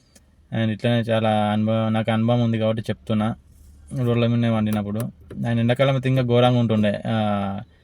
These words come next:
ఏసీ వేసుకొని వండుతుంటే, ఆ, ఒక హాఫ్ అన్ అవర్ దాన్ని బంద్ చేసి అట్లనే ఇక, ఇక నిద్రపోతుంటే, మన పొద్దున్న లేచి చూడంగానే ఘోరం మొత్తం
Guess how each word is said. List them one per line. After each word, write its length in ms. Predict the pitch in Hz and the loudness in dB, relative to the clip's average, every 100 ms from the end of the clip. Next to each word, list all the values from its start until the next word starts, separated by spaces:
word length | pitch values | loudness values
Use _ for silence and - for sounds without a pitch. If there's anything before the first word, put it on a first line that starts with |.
| _ _ _ - | _ _ _ 0
ఏసీ 220 | 131 143 | 0 2
వేసుకొని 280 | 135 - 131 | -2 -2 0
వండుతుంటే, 680 | 120 117 123 120 131 139 | 0 0 0 0 0 2
ఆ, 80 | 123 | 2
ఒక 140 | 113 113 | 2 2
హాఫ్ 240 | 110 - | 0 0
అన్ 80 | 113 | -2
అవర్ 320 | 110 110 120 - _ _ _ | 0 -2 -4 -10 _ _ _
దాన్ని 180 | 117 117 | -2 0
బంద్ 200 | 110 113 | 0 0
చేసి 360 | 123 127 135 135 | 0 0 0 2
అట్లనే 480 | 117 120 123 113 110 | 2 2 2 2 2
ఇక, 200 | 101 101 - _ - - - | 0 -2 -6 _ -20 -20 -14
ఇక 140 | - 123 | -6 -2
నిద్రపోతుంటే, 920 | 120 117 117 127 120 113 113 127 139 | -2 -2 0 0 0 0 0 -2 -2
మన 200 | 123 113 | -2 -2
పొద్దున్న 380 | 107 113 120 123 | -2 -4 0 0
లేచి 200 | 120 117 | 0 0
చూడంగానే 580 | 117 117 120 127 143 170 - - | 0 0 0 -2 -4 -8 -16 -14
ఘోరం 340 | 123 117 127 120 | -6 -2 0 -2
మొత్తం 280 | 110 127 | -2 -2